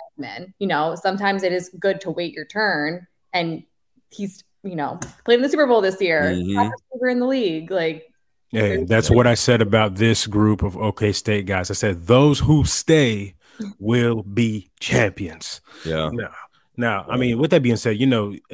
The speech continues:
Speaker 3: and I've given a presentation to the OK State football team, too, about how much money they could save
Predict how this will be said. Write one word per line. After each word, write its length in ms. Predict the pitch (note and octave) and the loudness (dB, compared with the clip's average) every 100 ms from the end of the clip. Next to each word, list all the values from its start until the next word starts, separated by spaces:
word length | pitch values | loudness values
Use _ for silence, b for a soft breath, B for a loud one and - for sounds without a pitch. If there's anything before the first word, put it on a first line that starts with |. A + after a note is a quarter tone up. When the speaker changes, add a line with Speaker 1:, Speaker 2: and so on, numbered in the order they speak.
| B2+ | -16
Speaker 3:
and 140 | B2+ C3+ | -6 -2
I've 140 | D3 | 0
given 200 | C3+ B2+ | 2 2
a 40 | A#2 | 2
presentation 540 | A#2+ G#2+ G#2 G#2+ A2 | 0 0 -2 -4 -4
to 100 | - A2+ | -4 -4
the 80 | |
OK 220 | G#2 G#2+ G#2 | -4 -6 -8
State 240 | - G#2+ | -6 -8
football 280 | A2+ G2+ G2+ | -8 -8 -8
team, 180 | G#2 G2 | -8 -6
too, 200 | A#2 G2+ | -4 -4
about 200 | G#2 F#2 | -4 -6
how 120 | A2 | -4
much 240 | G#2+ G#2+ | -6 -8
money 160 | G#2+ G#2 | -8 -8
they 180 | F#2+ G#2 | -6 -8
could 160 | G2+ - | -10 -12
save 420 | - G2+ G2 | -8 -8 -8